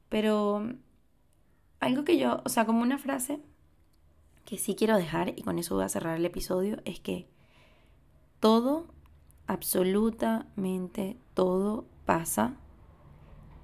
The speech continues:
y, y no hay duda de que sea así, porque la mis-, la vida misma pasa. Así que si ahorita estás pasando por una situación difícil, va a pasar, gestiónala. Eh, si no sabes gestionarla,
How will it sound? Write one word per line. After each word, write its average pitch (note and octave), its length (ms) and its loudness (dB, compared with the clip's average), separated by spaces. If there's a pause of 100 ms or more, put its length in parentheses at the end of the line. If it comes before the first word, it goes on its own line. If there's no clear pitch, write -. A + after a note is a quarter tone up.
(300)
y, F3+ 640 0
y F#3+ 120 0
no F#3+ 80 4
hay F#3+ 100 4
duda G3+ 280 6
de F#3 140 0
que E3 140 -2
sea D#3+ 240 0
así, - 280 -6 (380)
porque D#3+ 420 2
la D#3+ 140 0
mis-, F#3 280 -2 (160)
la E3 180 0
vida F#3 220 2
misma G3 420 0
pasa. D#3+ 400 -4 (880)
Así F3+ 320 -2
que E3+ 640 -2 (120)
si - 140 -6
ahorita F3 200 -2
estás G#3 200 2
pasando F#3 360 4
por F3+ 120 -2
una F3 140 -4
situación F3 380 -6
difícil, F3+ 640 -4 (680)
va F3 60 2
a E3+ 40 0
pasar, F3 440 -2 (1040)
gestiónala. F#3+ 800 -2 (760)
Eh, F3 300 -6
si F#3 120 -6
no F3+ 120 -6
sabes A3 280 6
gestionarla, F#3+ 680 -6